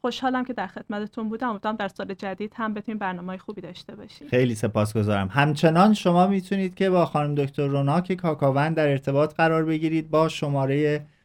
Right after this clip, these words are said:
Speaker 2: صفر هفتصد و شصت و یک، پنجاه و پنج، هشتاد و هشت، یازده. یک بار دیگه شماره رو اعلام می‌کنم، صفر هفتصد و شصت و یک،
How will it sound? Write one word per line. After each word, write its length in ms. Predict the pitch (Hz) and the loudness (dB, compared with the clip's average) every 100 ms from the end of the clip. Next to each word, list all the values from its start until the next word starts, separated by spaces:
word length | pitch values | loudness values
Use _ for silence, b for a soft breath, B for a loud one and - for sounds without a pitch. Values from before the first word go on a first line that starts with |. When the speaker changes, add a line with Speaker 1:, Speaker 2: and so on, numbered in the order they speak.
| b | b
Speaker 2:
صفر 420 | - 143 147 143 135 | -2 4 6 4 0
هفتصد 600 | 135 127 - - 147 170 | 0 0 -6 -2 0 0
و 60 | |
شصت 360 | 170 160 151 160 | -2 -2 -2 -4
و 60 | |
یک، 400 | 160 170 180 180 _ _ _ _ - | -2 0 -2 -6 _ _ _ _ 0
پنجاه 480 | 127 123 135 143 | 2 4 4 4
و 60 | 139 | 2
پنج، 520 | - 139 151 165 156 143 _ _ _ | 0 2 2 -2 -6 -14 _ _ _
هشتاد 480 | - - - 131 139 | -2 -2 0 0 2
و 60 | 139 | 0
هشت، 560 | 147 147 147 - - - | 0 0 -2 -8 -12 -4
یازده. 800 | 110 104 98 92 107 101 92 113 | 2 4 2 2 2 0 0 -4
یک 220 | 117 - | -4 0
بار 180 | 120 117 | 0 2
دیگه 200 | 117 110 | -2 -2
شماره 320 | 120 113 113 | 0 2 2
رو 60 | |
اعلام 340 | 113 107 117 156 | 2 2 2 0
می‌کنم، 400 | - 160 160 160 | -4 -2 0 0
صفر 380 | - 139 127 - | -2 -2 -2 -2
هفتصد 580 | 123 117 - - 135 151 | 0 0 -2 -4 -2 0
و 40 | 170 | -2
شصت 360 | 160 151 - | -2 -4 -2
و 40 | 151 | -2
یک، 400 | 147 165 165 | 0 -2 -4